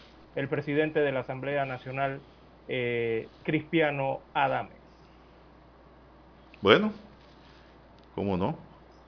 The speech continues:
Speaker 2: Aquí me está llegando la carta que ya leí del Consejo Nacional de Periodismo, exactamente. Bueno, eso queda claro y queda emplazado, pues, don doctor
Speaker 1: Así es.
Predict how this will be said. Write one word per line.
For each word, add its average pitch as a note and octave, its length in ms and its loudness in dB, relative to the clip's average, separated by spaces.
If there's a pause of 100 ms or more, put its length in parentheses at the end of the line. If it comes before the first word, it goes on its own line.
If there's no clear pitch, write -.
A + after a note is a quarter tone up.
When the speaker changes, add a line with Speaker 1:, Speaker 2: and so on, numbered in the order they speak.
(800)
Speaker 2:
Aquí - 200 -8
me F#2+ 120 -2
está F2+ 180 0
llegando F2+ 380 2
la D#2 160 -2
carta F#2 360 0
que D#2 140 -4
ya F2 140 2
leí F2 280 0
del D#2+ 380 -2
Consejo F2+ 420 -4
Nacional E2+ 440 -4
de F2+ 80 0
Periodismo, F2 480 -2
exactamente. F#2 760 -4 (1800)
Bueno, G#2 300 8
eso D#3+ 380 8
queda D#3 260 8
claro E3+ 280 10
y D#3 60 8
queda D#3 220 10
emplazado, C3+ 600 12
pues, A#2 300 10
don F#2 540 6
doctor F#2+ 800 8
Speaker 1:
Así C3+ 100 -6
es. C3+ 220 -6